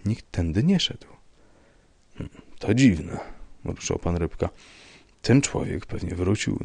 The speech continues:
na chodnik, cofając się po własnych śladach, ale w takim wypadku musiałby się w ten sposób cofać aż na róg ulicy, ponieważ do tego miejsca biegły przede mną tylko jedne ślady i tylko w tym jednym kierunku.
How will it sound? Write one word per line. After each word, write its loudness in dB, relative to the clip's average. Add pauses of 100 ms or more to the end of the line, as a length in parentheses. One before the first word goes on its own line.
na -8
chodnik, -2
cofając 0
się 2
po 2
własnych 2
śladach, 2 (600)
ale -2
w -6
takim 0
wypadku 0 (260)
musiałby -4
się -4
w -6
ten 2
sposób 0
cofać 2
aż -2 (260)
na -2
róg -2
ulicy, 2 (920)
ponieważ 2
do 6
tego 4
miejsca 6
biegły 4
przede 4
mną 2
tylko -2
jedne 4
ślady 8 (400)
i 2
tylko 8
w -4
tym 6
jednym 4
kierunku. 4